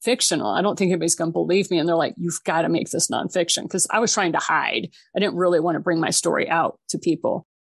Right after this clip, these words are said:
I guess the biggest one is that my father was in the military. He was a Navy.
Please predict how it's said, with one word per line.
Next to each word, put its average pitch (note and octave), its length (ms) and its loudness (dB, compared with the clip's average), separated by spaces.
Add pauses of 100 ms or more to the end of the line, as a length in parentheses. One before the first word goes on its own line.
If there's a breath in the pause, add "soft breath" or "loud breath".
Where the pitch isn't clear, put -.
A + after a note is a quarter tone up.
(200)
I B3 60 2
guess G4+ 260 0
the G3 80 0
biggest A3+ 400 0
one F3+ 120 2
is F3 120 0
that - 120 -2
my F3+ 120 0
father A#3+ 340 2
was F#3 180 2
in F3 120 2
the E3 60 0
military. A3+ 560 2
He G#3 100 2
was F3 200 2
a E3+ 60 2
Navy. F#3+ 460 2